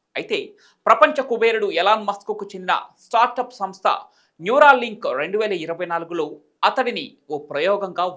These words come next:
వాడుకోవాలనుకుంది. అందుకోసం అతడిని సంప్రదించగా, పక్షవాతం కారణంగా ఇతరుల సాయంతో జీవించడం విసిగిపోయిన నోలాండ్ ఈ ప్రయోగానికి కూడా అంగీకరించాడు. ఇందులో భాగంగానే ఆరేళ్ల ఒప్పందంపై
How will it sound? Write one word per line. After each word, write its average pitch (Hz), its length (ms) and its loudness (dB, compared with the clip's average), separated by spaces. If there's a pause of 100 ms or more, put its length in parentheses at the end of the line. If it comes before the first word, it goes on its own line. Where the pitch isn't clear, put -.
వాడుకోవాలనుకుంది. 170 760 -8 (500)
అందుకోసం 220 460 0 (300)
అతడిని 180 320 -4 (120)
సంప్రదించగా, 151 560 -6 (540)
పక్షవాతం 254 580 4 (100)
కారణంగా 160 420 0 (280)
ఇతరుల 208 320 -4 (120)
సాయంతో 180 380 -6 (140)
జీవించడం 156 500 -14 (260)
విసిగిపోయిన 175 640 -8 (140)
నోలాండ్ 151 380 -6 (320)
ఈ - 20 -14 (100)
ప్రయోగానికి 156 540 -8
కూడా 156 180 -6
అంగీకరించాడు. 131 580 -16 (380)
ఇందులో 269 240 6 (120)
భాగంగానే 151 460 0 (600)
ఆరేళ్ల 233 320 6 (140)
ఒప్పందంపై 180 500 -4